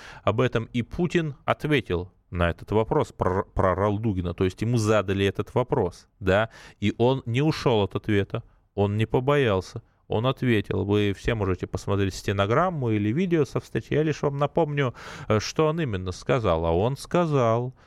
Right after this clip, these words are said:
что да, Путин, э, то есть Ралдугин, э, действительно, э, владел,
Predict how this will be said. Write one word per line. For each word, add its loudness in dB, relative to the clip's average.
что 0
да, 2
Путин, 0
э, 4
то 2
есть 0
Ралдугин, 0
э, 2
действительно, -2
э, 4
владел, 2